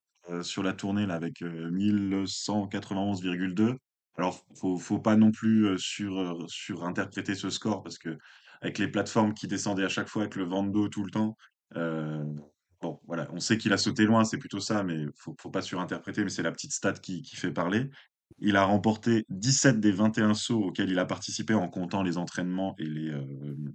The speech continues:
et les sauts d'essai. Euh, et il a gagné en compétition, ce qui est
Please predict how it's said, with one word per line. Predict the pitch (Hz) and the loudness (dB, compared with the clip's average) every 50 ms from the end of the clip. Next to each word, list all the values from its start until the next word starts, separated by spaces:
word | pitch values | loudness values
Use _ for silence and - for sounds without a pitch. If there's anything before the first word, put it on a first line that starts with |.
| - - - - - | -12 -18 -20 -20 -18
et | - 76 82 85 | -14 -10 -8 -6
les | 82 82 | -6 -6
sauts | 80 - 90 85 | -6 -6 -2 -2
d'essai. | 85 87 82 - 120 131 139 143 _ _ _ _ _ _ _ _ _ _ _ 73 | -2 -2 0 0 -2 -2 -2 -4 _ _ _ _ _ _ _ _ _ _ _ -8
Euh, | 73 76 76 76 76 73 73 73 76 73 73 _ _ - 71 69 - - - - | -6 -6 -6 -6 -6 -6 -8 -8 -12 -16 _ _ _ -20 -18 -16 -16 -16 -16 -10
et | - - 92 | -6 -4 0
il | 98 95 | 2 2
a | 92 | 2
gagné | 92 98 98 101 107 117 | 2 4 4 6 6 6
en | 113 107 | 6 4
compétition, | 101 - 107 98 104 104 - 110 - - 120 110 | 4 2 2 4 4 2 2 0 -2 0 0 0
ce | 107 - - | 0 0 -4
qui | 87 | -4
est | 80 | -6